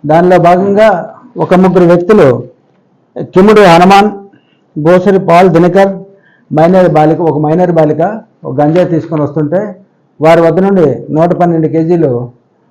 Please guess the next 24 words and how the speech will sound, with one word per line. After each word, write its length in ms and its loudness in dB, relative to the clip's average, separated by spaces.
ఆ, 300 -6
గంజాయి, 720 0
ఒక 260 -6
పల్సర్ 400 -2
బైక్, 300 -2
రెండు 240 -2
మొబైల్స్ 560 -2
సీజ్ 320 -8
చేయడం 160 -4
జరిగింది. 500 -8
ఈ 40 -2
గంజాయి 540 2
ఎక్కడిదని, 800 0
ఆ, 380 -2
ఎంక్వైరీ 520 -2
చేయగా 680 -2
అఖిల్ 240 0
అనే 160 2
వ్యక్తి 320 0
జీమాడుగు 420 0
నుండి 200 -2
తీసుకొచ్చి 480 -4
వాళ్ళకి 360 -4
అమ్మినట్టు 640 -4